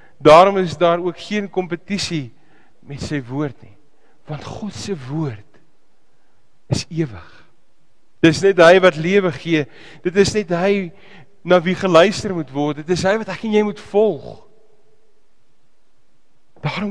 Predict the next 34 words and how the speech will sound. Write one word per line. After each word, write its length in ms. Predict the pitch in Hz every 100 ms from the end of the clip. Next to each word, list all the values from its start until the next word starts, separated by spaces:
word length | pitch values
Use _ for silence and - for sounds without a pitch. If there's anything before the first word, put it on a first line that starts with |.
| 196
kan 160 | 190
ek 140 | 185 185
en 100 | 190
jy 440 | 175 180 180 175 - - - -
in 80 | 170
hierdie 300 | 165 185 151
wêreld 400 | 160 190 196 -
leef 400 | 160 196 196 147
met 160 | 170
die 80 | 165
wete 400 | 131 156 196 180
dat 320 | 156 165 165 -
ons 560 | 190 202 208 190 - - - - - - -
God 480 | - - 254 233 - - - - - - - - - -
na 140 | 185 185
hierdie 240 | 208 208
wêreld 380 | 170 185 220 214
toe 80 | 190
gekom 400 | - - 202 180
het. 160 | 127 - - - - - - - - - - - - - - - 156
En 80 |
ons 160 | 202 160 185
lewe 480 | 175 247 240 208 180 - - 202
die 80 | 190
verskil 560 | 196 - - 226 269 214
kom 160 | 214 170
maak 400 | 135 117 - 95
het, 120 | - - - - - - - - - - -
sodat 240 | - 156 -
ek 240 | 139 -
en 80 | 175
jy 520 | 156 139 139 131 123 - - - - - -
dit 120 | 117 -
kan 160 | 131